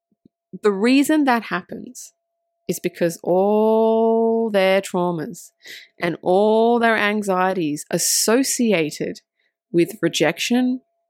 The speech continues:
abandonment, past relationships,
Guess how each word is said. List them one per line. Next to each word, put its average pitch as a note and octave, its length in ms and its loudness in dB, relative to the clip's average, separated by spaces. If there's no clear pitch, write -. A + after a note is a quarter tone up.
abandonment, A#3 1080 0
past D#3+ 260 -2
relationships, G#3 1120 0